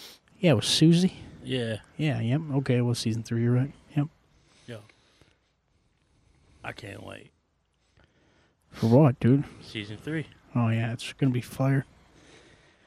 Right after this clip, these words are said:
Speaker 1: I'm hyped, dude. I'm hyped to see my boy, Hopper.
Speaker 2: Hopper is known as, uh, what's his name from Black Widow?
Speaker 1: Red Guardian.
Speaker 2: Red Guardian.
Speaker 1: He'll forever be Red Guardian for the rest of my life, dude.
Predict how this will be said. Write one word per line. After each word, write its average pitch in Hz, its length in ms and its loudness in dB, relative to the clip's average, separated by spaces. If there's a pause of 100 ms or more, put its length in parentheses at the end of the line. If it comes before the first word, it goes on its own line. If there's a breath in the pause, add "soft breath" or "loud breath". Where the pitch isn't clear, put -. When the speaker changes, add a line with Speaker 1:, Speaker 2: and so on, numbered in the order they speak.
(140 soft breath)
Speaker 1:
I'm 131 120 -2
hyped, 127 300 2
dude. 135 160 4
I'm 139 100 4
hyped 143 200 4
to - 80 -6
see - 140 4
my 127 80 4
boy, 135 420 6 (200)
Hopper. 139 500 0 (1300)
Speaker 2:
Hopper 147 420 4
is 110 160 0
known 135 280 6
as, 117 280 4
uh, 110 440 2
what's 123 260 -4
his 160 80 -4
name 156 220 0
from 151 140 -10
Black 156 240 -4
Widow? 190 260 0 (400)
Speaker 1:
Red 110 300 2
Guardian. 123 580 2 (180)
Speaker 2:
Red 113 260 -10
Guardian. 107 280 -8
Speaker 1:
He'll 170 160 2
forever 156 400 0
be 139 160 4
Red 120 220 4
Guardian 107 360 -2
for 107 140 -4
the 107 80 -2
rest 104 220 -4
of - 40 -4
my 107 140 -4
life, 101 340 -4
dude. 107 240 0